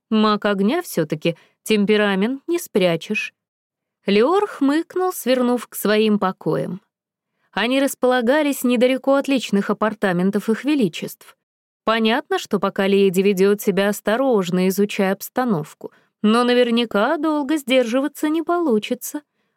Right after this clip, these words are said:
Он знавал подобных особ и читал личное дело невесты Эльмы.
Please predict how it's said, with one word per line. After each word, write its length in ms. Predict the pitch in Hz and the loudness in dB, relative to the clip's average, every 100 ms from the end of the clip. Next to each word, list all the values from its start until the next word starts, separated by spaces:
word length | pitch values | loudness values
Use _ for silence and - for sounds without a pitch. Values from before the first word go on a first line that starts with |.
| _ | _
Он 140 | 339 320 | 0 0
знавал 440 | 294 320 320 403 | 0 0 2 0
подобных 580 | - 185 180 175 196 202 | 0 0 0 2 0 0
особ 500 | 220 - 220 294 339 | -2 -2 -2 0 -2
и 60 | 302 | -4
читал 460 | 233 214 190 185 | -2 -2 0 0
личное 540 | 175 180 - - 185 185 | 0 0 -2 -2 0 0
дело 380 | 165 202 285 | 2 0 2
невесты 600 | 240 226 180 180 196 - 175 | 0 2 2 0 -2 -2 0
Эльмы. 440 | 160 156 156 165 | 2 0 -2 -4